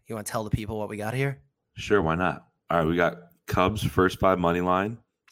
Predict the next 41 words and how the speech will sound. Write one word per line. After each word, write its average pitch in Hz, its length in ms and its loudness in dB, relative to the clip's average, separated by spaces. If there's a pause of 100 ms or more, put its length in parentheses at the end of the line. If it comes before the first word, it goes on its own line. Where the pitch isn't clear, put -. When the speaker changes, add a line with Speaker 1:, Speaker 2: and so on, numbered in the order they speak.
(120)
Speaker 2:
They're 78 100 -2
against 78 240 0
Jon 80 220 0
Lester, 78 380 -2
their 76 140 -2
old 73 180 -4
buddy. 71 300 -4 (540)
I 76 60 -8
like 73 200 -6
that. 69 300 -8
Yankees 80 360 0
first 82 300 2
five 82 200 2
money 78 200 4
line 80 220 2
with 80 140 0
Gerrit 82 240 2
Cole 80 180 0
on 76 80 0
the 71 60 -4
mound. 71 360 -2 (840)
D-backs 87 400 0
first 87 340 0
five 87 280 2
plus 85 320 2
a 98 80 2
half. 80 500 -2 (160)
Like 76 160 -6
we 90 60 0
were 87 60 2
saying, 78 320 -2
gonna 76 120 -2
be 76 100 0
a 73 40 -4
close 78 300 -4
game 73 200 -4
with 71 100 -6
two 78 120 -8
really 73 160 -4
good 76 120 -4
pitchers. 76 400 -8